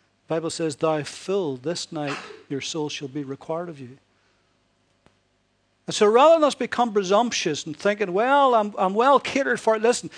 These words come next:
we have found out through this past eighteen months all over the world that all of the pension plans and all of the savings and all of the everything we have and depend on, listen, can be gone in a second, can be gone in a moment.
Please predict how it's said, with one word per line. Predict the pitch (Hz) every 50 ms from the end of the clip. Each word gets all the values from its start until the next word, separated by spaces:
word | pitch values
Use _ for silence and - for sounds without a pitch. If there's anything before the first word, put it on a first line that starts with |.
| - -
we | - 247 302
have | 294 269 -
found | - - 226 214 208 196 196
out | 190 185 170 - - - - _ _ -
through | - - 202 202
this | 175 156 -
past | - - 220 226 247 240 202 - -
eighteen | 208 196 214 - - - 202 196 180 175
months | 180 190 190 170 147 - - - - -
all | - 214 202 214 214 202
over | 208 190 196 185
the | 180 175
world | 175 180 190 208 202 175 131 110 - - _ _ _ _ _ _ _ _ _ _ _ _ _ -
that | 165 165
all | 185 208 226 233 240 226
of | 196
the | 180 -
pension | - - 202 214 220 214 - 214 -
plans | - - 202 196 202 208 208 208 185 -
and | 160 170
all | 190 208 208
of | 208
the | 190 175
savings | - - - 202 208 208 202 208 208 196 143 156
and | 160 170
all | 196 202
of | 202 175
the | 185 180 -
everything | 202 220 208 226 240 214 - - 214 208 202
we | 185 170 165 165
have | 165 180 196 208 214 196
and | 190 165
depend | 170 170 - 202 220 214 202
on, | - - - - _ -
listen, | 226 226 - - 170
can | - - 190 170
be | 170 160
gone | 170 190 202 196
in | 185 165 151
a | 135
second, | - - - 214 254 285 233 233 160 - - - _ _ _ _ _ _ _ _ _ _ _ _ _ _ _ -
can | - - 180
be | 202
gone | 180 220 240 247 254 247
in | 220
a | 214
moment. | 214 262 294 320 294 220 156 - - - -